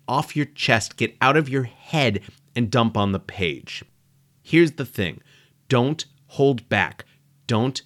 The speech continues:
be afraid of judgment. Nobody else is going to read this. This is for you. Yes, you could choose to share it. I would advise not doing so. This is strictly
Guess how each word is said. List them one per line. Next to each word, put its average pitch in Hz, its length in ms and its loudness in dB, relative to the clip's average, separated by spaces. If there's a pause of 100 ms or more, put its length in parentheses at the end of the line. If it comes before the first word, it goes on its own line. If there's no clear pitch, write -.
(140)
be 147 120 2
afraid 98 360 -2
of 110 100 -4 (180)
judgment. 170 580 -2 (360)
Nobody 180 800 2
else 131 500 -4
is 135 140 -2
going 131 560 2 (240)
to 135 160 -2
read 98 420 0
this. - 320 -10 (300)
This 156 380 2 (260)
is 127 240 2 (220)
for 120 200 4
you. 101 460 0 (520)
Yes, 107 520 0
you 135 140 -4
could 160 260 0
choose 147 640 -2 (140)
to - 100 -4
share 92 340 0
it. - 120 -12 (400)
I 160 100 2
would 214 160 2
advise 127 480 0 (300)
not 95 500 -4 (260)
doing 95 320 0
so. - 300 -10 (320)
This 135 480 0 (160)
is 104 160 -2
strictly - 680 -4